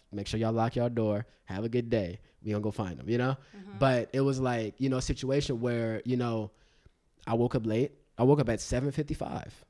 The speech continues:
Speaker 1: You know, the dude was last seen in the stairwell of the, the building I was in. You know, I should have been moved my car, but I didn't.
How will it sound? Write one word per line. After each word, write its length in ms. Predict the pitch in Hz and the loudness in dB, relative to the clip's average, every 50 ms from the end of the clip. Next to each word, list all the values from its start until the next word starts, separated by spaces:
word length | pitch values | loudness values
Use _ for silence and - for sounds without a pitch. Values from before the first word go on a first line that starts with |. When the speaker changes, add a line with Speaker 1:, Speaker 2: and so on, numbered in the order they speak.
| _ _ | _ _
Speaker 1:
You 140 | - 131 135 | 2 4 6
know, 100 | 131 131 | 6 4
the 80 | 120 120 | 4 8
dude 160 | 127 170 185 | 10 10 10
was 120 | 151 120 | 10 6
last 280 | 123 131 139 143 143 139 | 4 2 4 4 2 2
seen 100 | - 156 | 2 2
in 60 | 139 117 | 2 2
the 60 | 113 | 0
stairwell 480 | - - - 151 147 143 135 131 127 | -2 -2 0 4 4 4 4 4 2
of 80 | 117 98 | 0 0
the, 220 | 113 110 110 101 - | 0 0 -2 -2 -2
the 100 | 101 113 | -6 0
building 320 | 107 117 127 123 120 117 | 4 4 4 6 4 2
I 60 | 110 | -2
was 160 | 107 107 110 127 | -2 -2 -2 -2
in. 180 | 127 87 - - _ - _ _ _ _ _ _ _ _ | -4 -4 -6 -12 _ -20 _ _ _ _ _ _ _ _
You 160 | - 123 127 123 | 0 2 4 4
know, 140 | 120 117 110 | 4 4 4
I 80 | 95 | 4
should 120 | 131 - - | 4 4 4
have 160 | 104 92 - | -2 -4 0
been 160 | 170 175 151 | 2 2 4
moved 140 | 135 127 113 | 2 2 0
my 80 | 113 110 | -2 -4
car, 180 | - 117 104 | -2 -4 -4
but 100 | - 101 | -4 -4
I 60 | 104 | -6
didn't. 380 | 107 104 113 143 123 92 73 - | -4 2 2 2 2 2 -2 -10